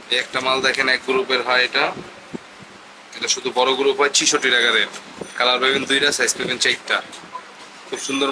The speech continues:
মাল, ভালো চলতেছে, ছিষট্টি টাকা। এই একটা মাল দেখেন, নতুন আসছে, মাত্র দুই দিন হলো মালটা আসছে, খুব সুন্দর চলতেছে,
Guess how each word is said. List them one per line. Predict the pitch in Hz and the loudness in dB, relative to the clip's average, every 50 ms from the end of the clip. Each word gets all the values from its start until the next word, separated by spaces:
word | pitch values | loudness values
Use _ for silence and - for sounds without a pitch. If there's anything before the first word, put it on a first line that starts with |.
| 139 | 2
মাল, | 139 147 170 - - - - - - | 2 2 0 -2 -6 -14 -14 -4 0
ভালো | 117 123 123 - - | 0 2 2 2 2
চলতেছে, | 139 131 - 135 127 - 147 160 170 - - - | 0 0 0 0 2 2 2 2 0 0 0 0
ছিষট্টি | - - - 143 - 123 113 110 | 2 2 2 2 2 2 2 2
টাকা। | 107 101 98 90 - - - - - - - - - - - - - - - - - - - - - - - - - - - - - 131 | 2 2 0 -4 -4 -8 -14 -16 -16 -20 -20 -20 -20 -20 -20 -20 -20 -20 -20 -20 -20 -20 -20 -20 -20 -20 -20 -20 -20 -20 -14 -4 0 2
এই | 143 147 | 2 2
একটা | 143 - 147 147 | 2 2 2 4
মাল | 147 143 143 | 4 4 4
দেখেন, | 139 127 131 127 127 | 4 2 2 2 0
নতুন | 135 135 151 147 139 127 | 0 0 0 0 2 2
আসছে, | - - - - 107 92 - - - - - - - - - - - - - 120 | 4 4 4 2 0 -4 -6 -10 -16 -18 -18 -20 -20 -20 -20 -20 -20 -12 -6 -4
মাত্র | 123 123 - 139 131 | -4 -2 0 -2 0
দুই | 127 135 131 | 0 0 0
দিন | 135 131 135 | 2 2 2
হলো | 135 139 135 | 2 2 2
মালটা | 135 135 135 143 143 | 0 2 2 2 2
আসছে, | 139 - - 147 135 | 4 2 2 0 -2
খুব | - 139 - - | -6 -4 -2 0
সুন্দর | - 151 151 147 151 147 151 | 0 2 2 2 0 2 2
চলতেছে, | 151 143 - 123 113 117 | 0 0 0 0 -2 -2